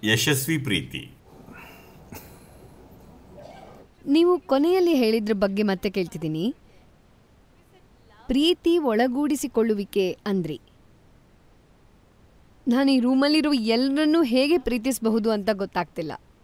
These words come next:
Speaker 1: ಅದಾಗಲ್ಲ. ಅಲ್ಲಿ ಕೆಲವರನ್ನ ಪ್ರೀತಿಸೋಕ್ಕಾಗಲ್ಲ.
Speaker 2: ಅವು ಕಾಣಿಸೋದೂ ಇಲ್ಲ. ಓ, ಅಲ್ಲಿ. So ಎಲ್ಲರನ್ನೂ ನಿಮ್ಮ ಪ್ರೀತಿಲಿ ಸೇರಿಸ್ಕೊಳ್ಳೋದು ಹೇಗೆ?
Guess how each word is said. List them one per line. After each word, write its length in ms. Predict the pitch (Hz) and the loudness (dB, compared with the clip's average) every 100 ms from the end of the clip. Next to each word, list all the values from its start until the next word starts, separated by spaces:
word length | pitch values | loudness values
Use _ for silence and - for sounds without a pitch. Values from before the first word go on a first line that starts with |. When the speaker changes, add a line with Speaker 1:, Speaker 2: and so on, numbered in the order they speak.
| - | -8
Speaker 1:
ಅದಾಗಲ್ಲ. 520 | 123 135 160 139 78 65 65 - _ _ - _ _ _ _ _ _ _ _ | -4 -2 -2 -2 -2 -6 -12 -20 _ _ -20 _ _ _ _ _ _ _ _
ಅಲ್ಲಿ 240 | 92 131 135 | -2 0 2
ಕೆಲವರನ್ನ 480 | 123 120 127 127 127 | 2 4 6 6 6
ಪ್ರೀತಿಸೋಕ್ಕಾಗಲ್ಲ. 720 | 123 123 131 113 98 98 76 65 - _ - - | 2 0 2 4 2 0 -2 -6 -16 _ -10 -2
Speaker 2:
ಅವು 260 | 240 247 | 0 -2
ಕಾಣಿಸೋದೂ 640 | - 190 202 240 277 240 262 | -4 -2 -2 0 0 0 0
ಇಲ್ಲ. 200 | 220 196 165 - - _ - - - | 0 -2 -4 -12 -20 _ -20 -20 -6
ಓ, 200 | 262 277 | 0 2
ಅಲ್ಲಿ. 380 | 208 226 233 190 - - 311 | 2 0 0 -4 -8 -6 -2
So 100 | 285 | -2
ಎಲ್ಲರನ್ನೂ 800 | 214 214 262 339 403 359 320 302 | 0 2 4 4 4 2 2 2
ನಿಮ್ಮ 340 | 247 247 269 | 2 2 2
ಪ್ರೀತಿಲಿ 500 | 262 247 233 247 233 | 0 -2 -4 -4 -2
ಸೇರಿಸ್ಕೊಳ್ಳೋದು 920 | 220 208 202 190 - 190 185 175 175 - _ _ _ _ _ _ _ - | -2 0 -2 -4 -4 -4 -4 -6 -10 -16 _ _ _ _ _ _ _ -12
ಹೇಗೆ? 400 | 160 175 170 165 | -6 -6 -4 -6